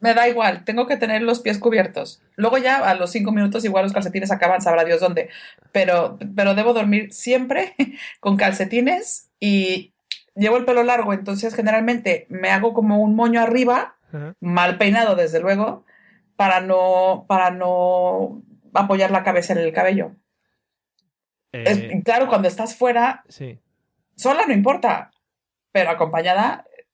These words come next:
Speaker 1: eh, hombre, no es tan, <laughs> no es tan bonito hacerte el moño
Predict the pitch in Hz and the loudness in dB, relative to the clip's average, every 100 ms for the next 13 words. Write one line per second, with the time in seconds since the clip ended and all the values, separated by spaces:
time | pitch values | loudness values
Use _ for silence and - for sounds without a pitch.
0 | _ - - - - _ _ - 185 185 | _ -20 -16 -16 -16 _ _ -6 -4 0
1 | 175 170 185 185 - 202 220 214 - - | -2 0 -2 -2 0 0 2 0 -2 -12
2 | - - - - - - 214 - 240 247 | -18 -14 -12 -14 -14 -2 0 0 0 0
3 | 254 240 233 233 202 214 226 233 233 247 | 0 0 0 2 0 0 0 2 2 2
4 | 240 226 233 | 2 2 0